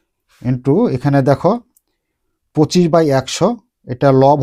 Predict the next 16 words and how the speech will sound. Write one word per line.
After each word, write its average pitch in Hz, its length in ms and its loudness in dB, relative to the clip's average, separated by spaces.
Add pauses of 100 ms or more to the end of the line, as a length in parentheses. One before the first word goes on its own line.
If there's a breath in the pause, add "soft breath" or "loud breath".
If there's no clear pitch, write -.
হর 135 220 0
অবস্থায় 135 400 -2
আছে। 156 160 -10 (800)
তো - 120 -12
আমরা 135 200 0 (220)
হর 131 340 2 (580)
এক 123 200 -2
হাজারের 139 360 0
লসাগু 127 340 -2
নিব। 95 120 -10 (1300)
হর 123 260 0 (120)
এক 131 120 -4
হাজারের 139 320 -2
লসাগু 135 320 -2 (100)
এক - 120 -8
হাজার, 127 220 -4